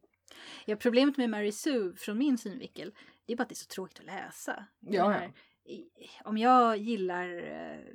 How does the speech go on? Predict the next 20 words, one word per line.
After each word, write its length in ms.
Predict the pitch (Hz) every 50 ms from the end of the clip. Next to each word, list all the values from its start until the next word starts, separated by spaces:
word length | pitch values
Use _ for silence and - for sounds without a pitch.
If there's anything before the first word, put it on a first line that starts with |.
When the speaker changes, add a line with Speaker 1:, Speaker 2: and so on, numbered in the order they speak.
| - - - - _ _ _ _ _ _ _
Speaker 1:
Sherlock 360 | - - 240 208 196 196 -
Holmes, 560 | - 240 226 180 - - 208 - - - - _ _ _ _ _ _ _ _ _ -
då 80 | - 220
vill 140 | 277 302
inte 200 | 285 - - -
jag 160 | - 233 262 262
att 80 | 247
det 60 | 226
ska 140 | 202 - 220
komma 240 | 214 - 226 202 196
in 80 | 180 175
någon 140 | 180 185
liten, 480 | 185 190 - - - 180 175 175 180 190 _ _ _ _ _ _ _ _
eh, 580 | - - 185 175 170 175 - - 170 - - 220
ny 260 | 208 226 311 339 302
karaktär 480 | 269 - 262 226 202 - - - - 185
som 200 | - - 202 190
bara 400 | 190 190 185 175 175 175 170 - _ _ _
är 120 | - 208 180
bättre 720 | 165 - 320 381 - _ _ _ - - - - -